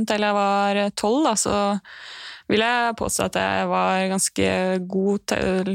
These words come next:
på en måte, å være min alder i idretten, uansett om jeg var jente eller gutt, på en måte. Hvis jeg hadde hoppet i gutteklassa i Solan Gundersen, da, som da var N M for oss, eh, tolvåringer, så hadde jeg jo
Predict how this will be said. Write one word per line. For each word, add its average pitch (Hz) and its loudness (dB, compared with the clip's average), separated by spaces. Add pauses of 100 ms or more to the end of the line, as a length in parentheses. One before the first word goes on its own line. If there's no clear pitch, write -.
(280)
på 208 0
en 202 2
måte, 190 0
å 180 0
være 185 2
min 185 2
alder 185 0
i 202 0
idretten, 180 0
uansett 185 2
om 185 0
jeg 185 0
var 180 0
jente 185 -2 (240)
eller 190 0
gutt, 190 -4
på 202 -2
en 196 2
måte. 277 -2 (140)
Hvis 196 0
jeg 202 2
hadde 220 2
hoppet 185 -2
i 180 -2
gutteklassa - -2
i 185 2 (360)
Solan 190 2
Gundersen, 180 2
da, 208 0
som 185 0
da 175 0
var 175 0
N 170 0
M 185 -2 (240)
for 196 0
oss, 202 0 (160)
eh, 190 2
tolvåringer, 180 2
så 214 2
hadde 180 0
jeg 185 0
jo 190 0